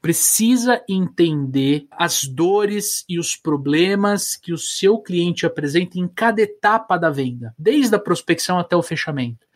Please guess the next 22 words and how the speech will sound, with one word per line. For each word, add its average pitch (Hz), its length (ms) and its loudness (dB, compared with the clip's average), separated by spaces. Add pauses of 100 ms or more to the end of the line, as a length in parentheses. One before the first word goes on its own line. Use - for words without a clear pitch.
(120)
Precisa 226 680 0
aprender 190 440 0
a 190 60 0
fazer 170 260 -2
levantamento 160 760 0
de 156 80 -4
necessidades 147 680 -2
de 139 100 -6
forma 143 300 -2
profissional, 135 760 -4
precisa 196 420 -2
matar 202 640 0
as 175 160 0
objeções 151 920 -4 (100)
antes 262 300 2
que - 80 -6
elas 156 260 -2
nasçam. 151 680 -4 (140)
Ele 196 180 2
precisa, 208 800 0 (140)
ela 214 300 0
precisa 185 840 -4